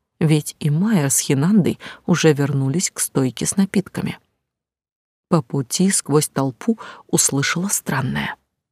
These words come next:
Неужто любовницу? И что дракон в ней нашёл?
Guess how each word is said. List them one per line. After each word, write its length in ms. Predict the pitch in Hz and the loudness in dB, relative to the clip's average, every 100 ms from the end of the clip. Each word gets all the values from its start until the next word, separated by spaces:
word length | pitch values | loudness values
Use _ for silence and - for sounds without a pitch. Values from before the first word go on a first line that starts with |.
| _ _ _ _ _ _ - | _ _ _ _ _ _ -2
Неужто 760 | 156 151 160 208 - - - | 4 6 6 6 2 -4 -2
любовницу? 760 | 254 180 135 85 - - - - _ _ _ _ _ _ - | 0 0 0 -4 -6 -8 -10 -14 _ _ _ _ _ _ -6
И 60 | |
что 340 | 143 - - 254 | -6 -6 -4 0
дракон 420 | 233 247 - 220 | 0 0 2 4
в 40 | |
ней 140 | 214 208 | 6 6
нашёл? 420 | 190 - - - | 6 2 -2 -6